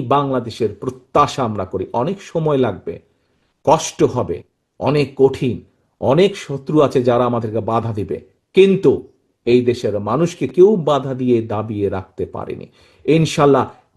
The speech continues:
দেশ গড়ার পরিকল্পনা কাজ যখন আমরা শুরু করব বাংলাদেশের মানুষের রায় নিয়ে, তখনও ইনশাল্লাহ কেউ আমাদেরকে দাবিয়ে রাখতে পারবে না। কিন্তু তোমাদেরকে সকলকে যেতে হবে আজকে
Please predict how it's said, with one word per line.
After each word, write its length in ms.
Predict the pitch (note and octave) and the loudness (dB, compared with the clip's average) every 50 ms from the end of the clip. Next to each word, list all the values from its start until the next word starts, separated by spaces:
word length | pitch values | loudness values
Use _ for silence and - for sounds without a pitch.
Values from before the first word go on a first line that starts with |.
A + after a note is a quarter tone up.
| G2+ G2 - D#3 | -14 2 6 8
দেশ 180 | F3+ F#3 F3 - - - - C3+ | 8 8 8 4 -4 -8 -2 2
গড়ার 280 | C#3+ D3+ D3+ D#3 C#3+ C3 - - | 4 4 6 4 4 2 2 2
পরিকল্পনা 580 | C#3 C#3+ D3 C#3+ D3+ C#3+ C3+ - C#3+ C3 B2+ B2 - _ - | 2 2 2 2 0 0 0 0 -4 -4 -4 -6 -8 _ 0
কাজ 160 | B2+ C#3+ E3 D3 C3+ B2+ | 2 2 2 2 0 -2
যখন 180 | D#3 C#3+ - C#3+ B2 | -2 -2 -2 -4 -4
আমরা 180 | B2 C3 B2 A#2 - - | -4 -2 -2 -4 -2 -2
শুরু 160 | D#3+ D#3 D#3 D3 | -2 -2 0 0
করব 160 | D#3+ D#3 C#3+ C#3 D3+ C3+ C3+ | 0 0 2 2 2 2 2
বাংলাদেশের 480 | C3 C3+ C#3 C#3 C3+ C3+ - - C#3 C3 B2+ B2+ B2+ | 0 -2 -2 -4 -4 -4 -4 -2 -2 -2 0 0 -2
মানুষের 340 | C3+ D3 C#3 - - B2+ A2 G#2+ | -2 -2 -4 -2 -2 -2 0 2
রায় 180 | B2 C3+ C#3+ C#3+ D3+ | 0 0 0 0 -2
নিয়ে, 140 | D#3 D#3 D#3+ D#3+ - _ _ _ _ _ _ - | -2 -4 -4 -6 -10 _ _ _ _ _ _ 2
তখনও 260 | E3+ - - G3+ F3+ E3+ D#3+ | 4 4 6 4 4 4 2
ইনশাল্লাহ 380 | D3+ - - - C3 B2+ B2+ B2 B2 - | 0 -2 -2 0 2 2 2 0 -2 -2
কেউ 120 | D3+ D3 C#3+ C3+ A#2+ | 0 2 2 2 2
আমাদেরকে 360 | A#2+ A#2+ A2 A2+ G2+ - A2+ G2 G2 | 0 -2 -4 -4 -6 -4 -6 -4 -2
দাবিয়ে 280 | A2+ G#2+ G2+ G#2+ G#2 G#2+ G#2 | -4 -4 -2 -2 -2 -2 -2
রাখতে 240 | G2 - - - F#2 F2 - | -2 -6 -8 -12 -12 -8 -6
পারবে 260 | F#2 F#2 F2 E2 - F#2 | -4 -4 -4 -6 -8 -10
না। 60 | E2+ D#2 - _ _ _ _ _ _ - | -12 -16 -20 _ _ _ _ _ _ 6
কিন্তু 320 | F3 F#3+ G3+ G3 G3 A#3+ A#3+ B3 B3 - - _ - _ _ E3+ | 6 6 6 6 6 8 8 8 6 2 -6 _ -20 _ _ 4
তোমাদেরকে 460 | F3 F3 D#3+ D3 D3+ C#3 - - C#3+ B2 - - | 4 6 4 4 2 0 2 -2 -4 -4 -2 -2
সকলকে 440 | - G3+ G#3 G3+ D#3 C#3+ C#3 - B2 G#2+ G#2 - | -2 2 2 2 0 0 -2 -6 -8 -8 -4 -4
যেতে 200 | A#2+ A#2 - A#2+ F#2+ | -4 -2 -2 -6 -6
হবে 160 | - G#2 A2 G#2 G2 | -4 -2 -2 -2 -2
আজকে 200 | F#2+ - - - | -2 -8 -8 -8